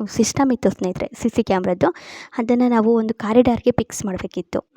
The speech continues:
ಹಂಗಾಗಿ ಮಾಸ್ಟರ್ ಬೆಡ್‌ರೂಮಲ್ಲಿ ಇರ್ತಕ್ಕಂಥ ಸಿಸ್ಟಮ್ ತೆಗೆದ್ಬಿಟ್ಟು ಕಾರಿಡಾರ್‌ಗೆ ಫಿಕ್ಸ್ ಮಾಡ್ಕೊಂಡಾಗ್ಲೇ ನಾನು ಕ್ಲೀನ್ ಮಾಡ್ಕೋಣ ಅಂತ ಅನ್ಕೊಂಡು ಹಾಗೆ ಬಿಟ್ಕೊಂಡಿದ್ದೆ. ಹಂಗಾಗಿ ಇದು ಇವತ್ತು ಎಲ್ಲ ಫಿಕ್ಸಿಂಗ್ ಆಯ್ತು. ಆದ ನಂತರ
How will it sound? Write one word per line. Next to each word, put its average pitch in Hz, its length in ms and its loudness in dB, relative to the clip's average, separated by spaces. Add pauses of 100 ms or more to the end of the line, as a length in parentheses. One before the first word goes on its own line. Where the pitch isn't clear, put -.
(120)
ಹಂಗಾಗಿ 214 720 0
ಮಾಸ್ಟರ್ 196 480 0
ಬೆಡ್‌ರೂಮಲ್ಲಿ 202 460 4
ಇರ್ತಕ್ಕಂಥ 214 380 -4
ಸಿಸ್ಟಮ್ 208 420 -4
ತೆಗೆದ್ಬಿಟ್ಟು 196 540 0 (300)
ಕಾರಿಡಾರ್‌ಗೆ 208 520 2
ಫಿಕ್ಸ್ - 300 -4
ಮಾಡ್ಕೊಂಡಾಗ್ಲೇ 208 560 -2
ನಾನು 202 200 -4
ಕ್ಲೀನ್ 208 260 2
ಮಾಡ್ಕೋಣ 196 440 2
ಅಂತ 190 260 -4
ಅನ್ಕೊಂಡು 214 680 0 (720)
ಹಾಗೆ 202 200 4
ಬಿಟ್ಕೊಂಡಿದ್ದೆ. 196 560 2 (440)
ಹಂಗಾಗಿ 214 360 2
ಇದು 208 120 2
ಇವತ್ತು 214 640 2
ಎಲ್ಲ 202 240 0
ಫಿಕ್ಸಿಂಗ್ 214 520 -4
ಆಯ್ತು. 220 400 -2 (400)
ಆದ 233 240 0
ನಂತರ 226 360 -2